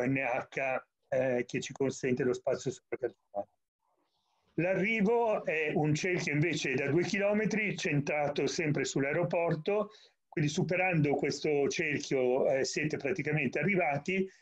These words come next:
con una quota minima di seicento metri Q N H, che è una quota che è stata pensata sufficiente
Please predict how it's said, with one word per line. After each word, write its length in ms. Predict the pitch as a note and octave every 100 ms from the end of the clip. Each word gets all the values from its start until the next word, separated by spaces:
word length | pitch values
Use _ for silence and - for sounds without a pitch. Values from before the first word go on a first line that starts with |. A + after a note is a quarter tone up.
| _ _
con 180 | E3
una 180 | F3 F3+
quota 340 | F#3 F#3+ F#3 E3+
minima 420 | F#3+ D#3+ C#3 C3
di 120 | C#3
seicento 460 | - D3+ F3 E3+ D#3+
metri 280 | E3+ D3
Q 80 | - E3
N 120 | E3+
H, 320 | G3 E3+ E3 D#3+
che 160 | F#3+ F#3 F#3 - _ _
è 80 | D#3+
una 160 | E3
quota 420 | - F#3 D3 D3+ C#3+
che 60 |
è 40 | C#3+
stata 360 | - D#3 D#3+
pensata 720 | - F3 E3 F#3 D3+ D3 D#3+
sufficiente 960 | D#3 D#3+ D3+ - - - D3 D3 D3+ D3+